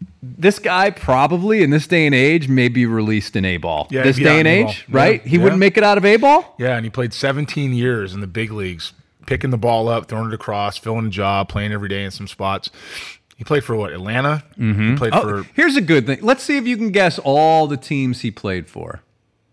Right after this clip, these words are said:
Speaker 2: I mean, I, Atlanta was where I watched him the
Speaker 1: Yeah.
Speaker 2: most. Did he play in Pittsburgh?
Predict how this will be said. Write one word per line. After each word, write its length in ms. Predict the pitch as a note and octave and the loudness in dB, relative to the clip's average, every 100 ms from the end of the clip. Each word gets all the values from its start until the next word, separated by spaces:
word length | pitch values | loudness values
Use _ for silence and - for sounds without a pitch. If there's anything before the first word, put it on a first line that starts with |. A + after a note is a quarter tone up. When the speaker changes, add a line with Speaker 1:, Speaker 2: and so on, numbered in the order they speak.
| _ _ _ G2 | _ _ _ -12
Speaker 2:
I 40 | |
mean, 120 | G2+ | -8
I, 80 | F#2+ | -8
Atlanta 420 | - F2+ A2+ A#2 | -10 -8 -4 -4
was 140 | G2 F#2 | -6 -8
where 100 | F#2+ | -8
I 40 | |
watched 340 | F2+ F#2+ F#2+ F2+ | -6 -6 -8 -8
him 60 | |
the 60 | F2 | -4
Speaker 1:
Yeah. 220 | G2 F2+ | 0 0
Speaker 2:
most. 220 | B2 - - - | -2 -6 -18 -18
Did 80 | F#2+ | -14
he 40 | |
play 160 | B2+ A#2 | -10 -8
in 60 | |
Pittsburgh? 420 | A#2 A#2 C#3+ E3+ | -6 -8 -8 -12